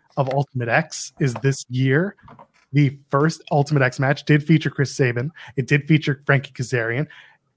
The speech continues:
And it also happened on August the twentieth.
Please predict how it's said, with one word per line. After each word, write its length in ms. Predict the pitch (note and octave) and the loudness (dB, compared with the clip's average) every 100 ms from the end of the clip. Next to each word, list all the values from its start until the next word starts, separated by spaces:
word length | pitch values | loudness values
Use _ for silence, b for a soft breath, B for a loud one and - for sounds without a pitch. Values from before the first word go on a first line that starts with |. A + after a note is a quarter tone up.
| _ | _
And 160 | E3 D#3+ | 4 4
it 80 | E3 | 6
also 560 | E3+ F3 E3 C#3 C#3 - | 4 4 2 2 0 -4
happened 400 | - C#3 C#3 C3+ | -2 -2 0 -2
on 120 | B2+ | -2
August 420 | C3 C3 B2 - | 0 0 -2 -6
the 60 | B2+ | -12
twentieth. 680 | - - E3 C3+ A#2 - | -14 0 2 2 -2 -10